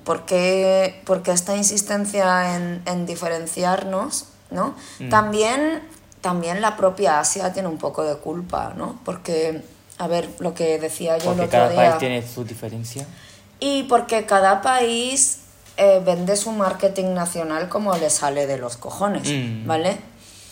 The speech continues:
Speaker 1: Entonces, empe-, empezó Japón porque era la que más contacto con Occidente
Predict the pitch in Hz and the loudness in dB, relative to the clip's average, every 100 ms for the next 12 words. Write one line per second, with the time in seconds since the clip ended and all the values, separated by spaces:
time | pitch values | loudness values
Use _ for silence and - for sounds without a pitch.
0 | - - - 190 180 165 190 180 180 180 | -8 -2 4 4 4 0 -2 0 0 0
1 | - - - 214 214 220 214 208 247 - | -4 -6 -2 0 2 2 2 2 2 4
2 | 240 294 - - - - - - 190 180 | 2 2 -4 -16 -20 -20 -20 0 0 4
3 | 170 160 165 185 196 196 196 180 170 160 | 4 6 8 8 8 4 6 6 6 2
4 | - 127 165 156 - 170 156 165 - 170 | -6 -10 -2 -2 0 -2 0 0 2 -2
5 | 175 165 165 160 170 165 165 165 160 156 | 0 -2 -2 -4 -2 -2 -2 0 2 2
6 | 156 156 156 - | 2 0 -2 -4